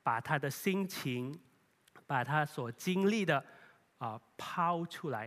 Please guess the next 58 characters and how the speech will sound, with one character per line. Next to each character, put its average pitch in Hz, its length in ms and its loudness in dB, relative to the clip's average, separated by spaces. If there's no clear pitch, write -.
他 165 140 -2
可 156 100 -2
以 131 80 0
跟 185 220 2
神 139 220 -2
讲， 120 200 0
这 285 120 2
个 277 80 4
是 294 120 0
可 156 200 2
以 156 120 0
的， 123 160 0
you 135 80 -2
know？So， 208 760 0
神 196 340 2
知 220 200 -4
道， 160 480 4
神 - 200 -4
也 175 120 0
可 - 120 -4
以 165 80 2
聆 127 280 -2
听、 135 400 -2
明 143 280 -4
白 113 240 0
我 107 60 -8
们 113 140 -8
的 123 100 -4
状 127 240 -6
况。 127 260 -2
所 175 200 0
以 160 340 0
讲 143 220 2
到 185 160 4
这 185 140 0
个， 175 560 2
这 175 120 -2
个 147 380 2
情 123 440 -6
绪， 139 360 -6
so， 220 180 2
我 185 160 2
本 185 160 4
身 220 240 2
不 247 160 -6
是 240 160 2
对 240 220 0
我 160 100 2
自 208 160 -4
己 170 100 2
的 160 120 4
情 139 260 -4
绪 156 300 -4
很 117 400 -4
了 117 240 0
解， 117 400 -8
you 139 100 -4
know？So， 156 920 -4